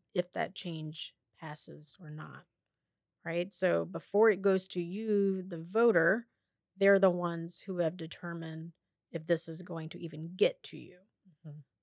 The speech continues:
Speaker 1: So th-, there is a
Speaker 2: Mm-hmm.
Speaker 1: tremendous amount of power and responsibility in being a state representative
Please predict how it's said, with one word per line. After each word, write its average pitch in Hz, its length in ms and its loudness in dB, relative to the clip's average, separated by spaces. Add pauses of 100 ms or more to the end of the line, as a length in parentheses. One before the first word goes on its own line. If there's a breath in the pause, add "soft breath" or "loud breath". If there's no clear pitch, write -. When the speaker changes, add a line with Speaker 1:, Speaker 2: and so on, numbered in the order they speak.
(160)
Speaker 1:
So 175 220 4
th-, 196 280 2
there 214 160 6
is 240 120 4
a 233 80 6
Speaker 2:
Mm-hmm. 175 100 -6
Speaker 1:
tremendous 254 540 0
amount 170 360 0
of 165 160 -10
power 180 460 0
and 170 120 -4
responsibility 160 1160 -8 (480)
in 175 160 -6
being 170 260 0
a 160 40 -4
state 175 260 -6
representative 160 680 -10